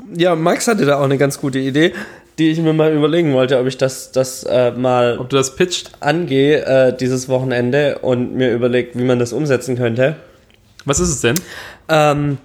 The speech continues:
Speaker 1: wir hören alle sehr gern Musik bei uns im Freundeskreis und wir haben alle immer mal so Phasen, wo jeder halt so ganz viel Musik in unseren Slack-Channel postet. Und wir haben da ja so einen extra Musik-Channel und so. Ähm, und dann hat jeder mal so die Phase, wo er nicht weiß, was er anhören soll.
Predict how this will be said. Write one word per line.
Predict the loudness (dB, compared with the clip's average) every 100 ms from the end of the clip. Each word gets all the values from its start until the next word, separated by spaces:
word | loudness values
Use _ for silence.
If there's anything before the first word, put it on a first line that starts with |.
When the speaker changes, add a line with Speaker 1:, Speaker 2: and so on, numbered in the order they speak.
| -16 _ _ _ _
Speaker 1:
wir | -20 -12 -6 0 4
hören | 4 2
alle | 2 2 4
sehr | 2
gern | 2 2
Musik | 2 0 0
bei | 0
uns | 0
im | -2
Freundeskreis | -2 -2 -4 -4 -4 -4
und | -6 -2
wir | 0 0
haben | -4
alle | -4 -2 0 0
immer | 0 0
mal | 2 2
so | 2 -2
Phasen, | 0 0 2 2
wo | 0
jeder | 0 0 2 2
halt | 0
so | 0 0
ganz | 0 -2 -4
viel | -4 0 0
Musik | 0 -2 0 -4 -6 -6
in | -4 -4 -6 -4
unseren | 0 0 0
Slack-Channel | -2 -2 -2 0 0
postet. | 0 0 0 -2 -4 -4 -20 -20 -20 -20 _ _
Und | -4
wir | 0
haben | 2
da | 2
ja | 2 2 2
so | 0
einen | -4
extra | -4 -2
Musik-Channel | -4 -4 -6 -4 -2 0 -2
und | 0
so. | 0 0 -2 -16 -18 -8 0
Ähm, | 2 2 -2 -2
und | 0 2
dann | 0 0
hat | -2 0
jeder | 0 2
mal | 2 2
so | 0
die | -2
Phase, | -2 0 2 2
wo | 2
er | 2
nicht | 0 -4
weiß, | -6 -6
was | -6 -4
er | -4
anhören | 0 0 0 -2
soll. | -8 -12